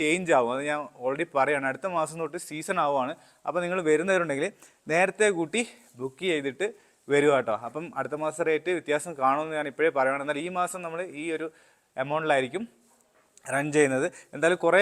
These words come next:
പേര് പറയുന്നുണ്ട്, കുറേ നാളത്തേക്ക് ഒക്കെ ബുക്കിംഗ് ഒക്കെ കിട്ടിയിട്ടുണ്ട് കേട്ടോ. എന്തായാലും സംഭവം സെറ്റാണ്. അപ്പോൾ ഇന്ന് കാണിക്കാം, ഇന്ന് പറയാൻ പോകുന്ന കാര്യം എന്ന് വെച്ചാൽ ഇതാണ് കേട്ടോ നമ്മളെ പാർക്കിംഗ് എന്ന് പറയുന്നത്. ഈ വണ്ടി കുറച്ചും കൂടെ അങ്ങോട്ട് ഇട്ടാൽ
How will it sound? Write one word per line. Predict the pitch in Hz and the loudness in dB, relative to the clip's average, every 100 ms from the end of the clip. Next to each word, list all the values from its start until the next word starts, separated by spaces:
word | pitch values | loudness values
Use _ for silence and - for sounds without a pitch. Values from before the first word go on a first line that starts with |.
| 202 | 6
പേര് | 190 190 196 - - - | 4 4 2 -4 -14 0
പറയുന്നുണ്ട്, | 143 165 170 208 | 0 2 0 0
കുറേ | 165 165 | 4 4
നാളത്തേക്ക് | 160 156 160 151 160 165 156 | 2 0 -2 -2 -2 -4 -6
ഒക്കെ | - 160 | -4 -6
ബുക്കിംഗ് | 143 180 185 | -6 -4 -2
ഒക്കെ | 170 165 | 0 0
കിട്ടിയിട്ടുണ്ട് | 160 156 131 | -2 -2 -4
കേട്ടോ. | 110 104 _ - - _ | -6 -10 _ -20 -20 _
എന്തായാലും | 139 160 156 | 4 6 6
സംഭവം | 151 165 160 | 4 4 4
സെറ്റാണ്. | 143 143 185 - - - | 4 2 2 -6 -6 4
അപ്പോൾ | 185 220 | 8 10
ഇന്ന് | 247 | 12
കാണിക്കാം, | 226 202 202 | 10 10 6
ഇന്ന് | 233 | 8
പറയാൻ | 208 196 | 10 10
പോകുന്ന | 190 185 | 8 4
കാര്യം | 165 | 2
എന്ന് | 151 | 2
വെച്ചാൽ | 127 123 160 - - - | -2 -2 -4 -8 -20 4
ഇതാണ് | 226 185 | 10 10
കേട്ടോ | 160 165 | 10 4
നമ്മളെ | 165 160 | 2 4
പാർക്കിംഗ് | 160 160 160 175 | 8 8 4 -2
എന്ന് | 156 | 0
പറയുന്നത്. | 131 123 139 196 - 156 | 0 0 -4 -6 -12 -6
ഈ | 165 | -4
വണ്ടി | 165 170 | -2 -2
കുറച്ചും | 151 175 | -2 -4
കൂടെ | 175 | -6
അങ്ങോട്ട് | 160 160 147 | -4 -8 -4
ഇട്ടാൽ | 147 135 | 0 0